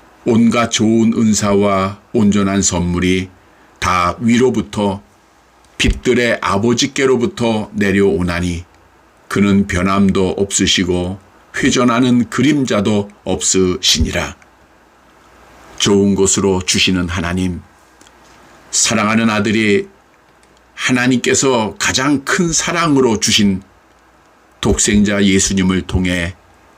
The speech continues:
영생을 얻게 하옵소서. 요한복음 삼 장 십육 절. 하나님이 세상을 이처럼 사랑하사 독생자를 주셨으니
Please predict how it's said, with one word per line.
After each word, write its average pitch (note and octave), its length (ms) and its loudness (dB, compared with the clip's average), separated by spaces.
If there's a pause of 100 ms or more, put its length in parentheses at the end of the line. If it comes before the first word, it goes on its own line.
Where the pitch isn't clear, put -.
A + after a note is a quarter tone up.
(220)
영생을 A#2 840 2
얻게 G#2+ 640 -4
하옵소서. G2+ 720 -6 (1400)
요한복음 G2 640 2
삼 A2 280 0
장 F#2+ 260 -4
십육 - 440 -2
절. F#2 300 -6 (1160)
하나님이 A2+ 520 2
세상을 G#2+ 680 0
이처럼 G#2 580 0
사랑하사 F#2+ 760 -2 (680)
독생자를 B2+ 880 0
주셨으니 F#2 720 -2